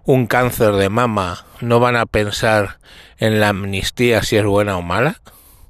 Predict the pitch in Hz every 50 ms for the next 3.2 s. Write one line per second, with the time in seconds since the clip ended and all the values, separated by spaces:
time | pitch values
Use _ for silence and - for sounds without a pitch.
0 | _ _ _ _ _ _ _ - - - - - - - _ - - 98 87 -
1 | - - - 147 147 - - - - - - - _ _ _ - - - - -
2 | - 151 160 175 120 98 101 98 107 120 151 156 - 143 113 110 110 107 104 101
3 | 98 87 78